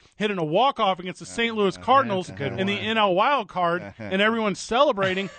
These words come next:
Speaker 1: at the top of their tiers and on their tippy toes and at the edge of their seats as the saddest thing and most exciting way possible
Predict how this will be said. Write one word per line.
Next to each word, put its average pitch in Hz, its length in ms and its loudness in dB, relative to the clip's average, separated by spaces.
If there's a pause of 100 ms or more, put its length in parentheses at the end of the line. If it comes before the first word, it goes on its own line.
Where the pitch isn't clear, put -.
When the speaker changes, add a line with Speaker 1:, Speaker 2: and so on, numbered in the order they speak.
(180)
Speaker 1:
at 190 180 2
the 135 120 2
top 247 280 4
of 185 40 -4
their 196 140 0
tiers 254 400 0
and 220 100 0
on 220 100 2
their 185 120 0
tippy 277 340 -6
toes 196 300 0
and 202 80 -4
at 196 80 -8
the 208 160 -8
edge 226 180 -2
of 208 60 -4
their 175 100 0
seats 269 420 -6 (220)
as 185 200 -6
the 185 120 -8
saddest 247 500 -2
thing 254 240 -2
and 196 140 -2
most 226 260 0
exciting 220 440 -4
way 208 160 -2
possible 202 680 -2